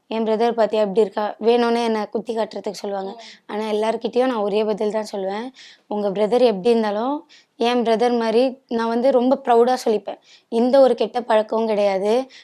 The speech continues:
Speaker 1: ரெஸ்பான்சிபிலிட்டி அதிகம், அப்பா அம்மா மேல பாசம் அதிகம். எந்த இருபத்தி ஒன்பது வயசு பையன் வந்து இந்த மாதிரி இருந்திருக்கான், எங்க அண்ணா இருக்கான்," அப்படின்னு நான் ப்ரௌடா சொல்லுவேன் எல்லார்கிட்டயும். தங்கச்சி கல்யாணம் ஆச்சுன்னா போனா ஓகே, வந்தா பாசமா இருப்பாங்க,
Speaker 2: ம்.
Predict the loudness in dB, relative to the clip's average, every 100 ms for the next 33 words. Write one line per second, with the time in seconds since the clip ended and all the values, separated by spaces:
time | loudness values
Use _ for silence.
0 | _ 0 0 0 -2 -2 -2 0 0 0
1 | -2 -2 -4 -4 -6 -4 -2 0 0 -2
2 | -2 -4 -6 -6 -6 -4 -4 -6 -10 -20
3 | _ -2 2 4 4 2 -2 0 0 0
4 | 0 -2 0 0 0 -2 -2 -2 -2 -6
5 | -2 -2 -2 -4 -4 -4 -4 -6 -10 -18
6 | -20 -20 _ -2 0 0 0 -2 -4 -6
7 | -8 -18 _ _ _ _ _ _ -10 -6
8 | -2 0 0 -2 -6 0 2 4 4 2
9 | -2 -6 -6 -8 -8 -10 -10 -14 -16 _
10 | _ -2 -2 -2 0 2 0 -2 -6 -8
11 | -8 -8 -6 -2 0 -2 -2 -4 -4 -2
12 | 0 0 0 -2 -2 -4 -2 -4 -2 -2
13 | -4 -4 -6 -12 _ -20 -20